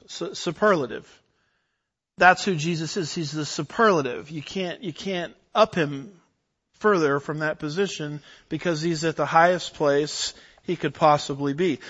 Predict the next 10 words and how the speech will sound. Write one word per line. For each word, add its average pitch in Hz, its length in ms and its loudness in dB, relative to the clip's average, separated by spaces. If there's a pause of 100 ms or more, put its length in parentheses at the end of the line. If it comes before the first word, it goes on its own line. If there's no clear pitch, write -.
(120)
This, 196 240 2
I 165 100 8
think, 190 320 0
is 151 140 -4
something 156 380 -2
that 139 180 2
Laban 143 460 2
did 143 140 -4
not 135 220 2
understand. 131 720 -8